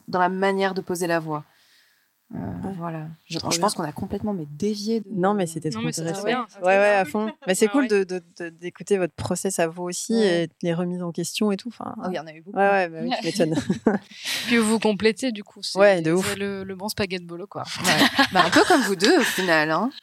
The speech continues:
Speaker 3: Merci.
Speaker 1: Ouais, ouais. C'est ça qui fait le bon binôme.
Speaker 2: Oui, j'en ai pas fait de
Speaker 3: Euh, est-ce qu'il y a des choses,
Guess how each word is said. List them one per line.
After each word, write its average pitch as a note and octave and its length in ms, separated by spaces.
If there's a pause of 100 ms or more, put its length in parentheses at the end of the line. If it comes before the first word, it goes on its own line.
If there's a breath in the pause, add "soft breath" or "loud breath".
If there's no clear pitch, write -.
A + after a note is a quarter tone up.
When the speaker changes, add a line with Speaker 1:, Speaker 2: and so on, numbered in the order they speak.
(100)
Speaker 3:
Merci. A#3 640
Speaker 1:
Ouais, F#3+ 420
ouais. F#3+ 200 (480)
C'est - 140
ça A3 100
qui - 120
fait - 120
le C4+ 60 (160)
bon C4+ 100
binôme. B3 420
Speaker 2:
Oui, F#4 140
j'en - 100
ai D#3+ 100
pas - 80
fait A3+ 120
de D3+ 60 (1600 loud breath)
Speaker 3:
Euh, A3 680 (100)
est-ce A#3 200
qu'il C4 120
y - 20
a B3 40
des A3 420
choses, C#4 500